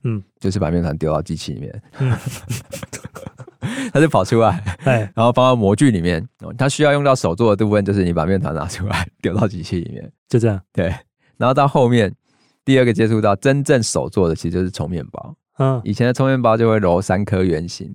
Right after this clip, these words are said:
Speaker 1: 对啊。
Speaker 2: 然后师傅就会说：“你去旁边，这三颗给你，你揉的圆再过来。”
Speaker 1: 嗯。
Speaker 2: 但是那三颗揉完，可能师傅就全部做完了。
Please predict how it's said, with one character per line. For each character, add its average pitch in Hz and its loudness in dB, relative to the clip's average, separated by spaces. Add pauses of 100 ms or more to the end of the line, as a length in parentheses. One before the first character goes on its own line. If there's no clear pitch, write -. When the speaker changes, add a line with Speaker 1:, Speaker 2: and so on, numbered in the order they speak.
(120)
Speaker 1:
对 127 2
啊。 113 -2 (140)
Speaker 2:
然 98 -2
后 107 0
师 110 -2
傅 101 2
就 98 2
会 95 4
说 87 -6 (380)
：“你 85 -4
去 107 0
旁 85 2
边， 85 -4 (420)
这 - -4
三 98 -2
颗 92 -2
给 80 -6
你， - -10 (320)
你 87 -2
揉 90 2
的 92 2
圆 82 0
再 90 -4
过 87 -2
来。” 113 -10 (380)
Speaker 1:
嗯。 101 -10 (140)
Speaker 2:
但 107 0
是 113 2
那 117 2
三 113 0
颗 107 2
揉 92 4
完， 85 2
可 90 -4
能 82 -4
师 95 -4
傅 92 0
就 92 0
全 85 -6
部 85 -6
做 131 -4
完 - -12
了。 78 -12